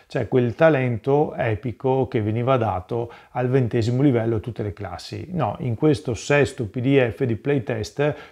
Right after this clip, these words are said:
tutti gli Epic Boon sono spariti, almeno finora nelle classi che ho affrontato. E poi, se ricordate, tutte le classi dovevano prendere le sottoclassi a dei livelli fissi, cioè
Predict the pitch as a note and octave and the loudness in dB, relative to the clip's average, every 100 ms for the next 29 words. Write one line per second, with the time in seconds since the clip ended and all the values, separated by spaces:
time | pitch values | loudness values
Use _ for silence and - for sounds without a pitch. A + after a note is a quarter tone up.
0 | _ B3+ F#3 E3 C#3+ D#3 C3+ B2+ B2 C3+ | _ -2 2 4 4 2 0 -2 2 4
1 | C#3 D#3 A#2+ G#2+ G#2 - F#2+ F2+ A2+ A2 | 2 -2 -2 -2 -4 -6 -6 -4 -4 -4
2 | G#2 F#2 - A2+ A2+ A#2+ A2 G#2 A2+ A2 | -4 -6 -4 -2 0 2 0 -2 -2 -4
3 | G#2 A2+ - G2+ F#2+ G#2 F#2+ F#2+ F2 - | -2 -4 -4 -6 -4 -6 -6 -6 -8 -10
4 | - - - - - - F#3+ C#3+ A2 A#2+ | -12 -14 -20 -20 -8 -4 4 4 4 2
5 | - B2 B2 C#3 A#2+ G#2+ F#2+ F#2 C3 C3 | 0 -2 0 0 2 2 0 -2 -6 -4
6 | A#3 - C#3 B2+ C#3 D3 D3+ G3+ C#3 C3+ | -4 0 0 2 2 2 2 0 2 2
7 | C#3 A#2 C3+ C3 A2 G#2 B2 C#3+ - C#3+ | 2 0 0 0 0 2 4 2 2 -2
8 | F#3 D#3+ C3 A#2+ E3+ C3 C3 B2 A2+ A2 | -2 0 0 0 0 2 2 2 0 0
9 | G#2 A#2 F#2+ A#2+ - A2+ | -2 -4 -6 -6 -6 -8